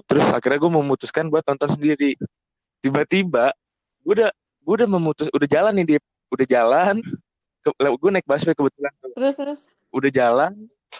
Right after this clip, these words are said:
Speaker 2: Heeh, terus?
Speaker 1: busway, terus tiba-tiba teman dekat gue, tiba-tiba itu, eh, WhatsApp gue, "Tan, gue lagi di Dingdong sama anak-anak." Terus gue kok males ya, tiba-tiba males. Terus akhirnya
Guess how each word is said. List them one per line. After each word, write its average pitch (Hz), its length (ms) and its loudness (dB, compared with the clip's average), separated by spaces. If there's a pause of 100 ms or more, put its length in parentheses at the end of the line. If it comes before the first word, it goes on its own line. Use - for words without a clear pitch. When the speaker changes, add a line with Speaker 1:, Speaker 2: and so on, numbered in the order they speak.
(240)
Speaker 2:
Heeh, 202 80 -8
terus? 202 160 -6
Speaker 1:
busway, 135 400 0 (160)
terus - 160 -8
tiba-tiba 135 400 0 (400)
teman 143 180 -4
dekat - 300 -2
gue, 156 160 2 (100)
tiba-tiba 143 460 0 (320)
itu, 135 240 0 (720)
eh, 127 160 2
WhatsApp 131 340 0
gue, 131 240 0 (380)
"Tan, 143 240 0
gue 139 120 4
lagi 147 200 2
di 127 80 -2
Dingdong 127 560 -2
sama 120 240 -2
anak-anak." 135 480 -2 (640)
Terus 175 240 0 (340)
gue 160 160 0
kok 196 300 0
males 185 360 0
ya, 160 120 4
tiba-tiba 143 420 0
males. 180 540 2 (440)
Terus 170 160 -2
akhirnya 170 320 0